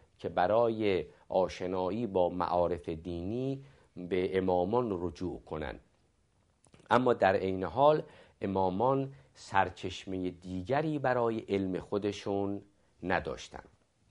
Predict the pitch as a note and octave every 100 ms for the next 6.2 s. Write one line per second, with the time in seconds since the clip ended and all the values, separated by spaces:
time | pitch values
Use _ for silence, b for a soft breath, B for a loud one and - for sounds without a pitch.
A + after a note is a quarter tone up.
0 | _ b b b b - A2+ - B2 B2+
1 | B2 C#3+ D3 C3 G#2+ - B B - -
2 | G2 F#2 F#2 - F2+ F#2 F#2+ F#2 A2 C#3
3 | C3 C3 B2 A#2+ A2+ G2+ G#2 - E2 C#2+
4 | C2+ - D2 B1+ - G2+ G2 F#2+ G2 C3+
5 | C3 G2 F2+ F2 F2 F2 F2 E2+ A2 B2
6 | F2+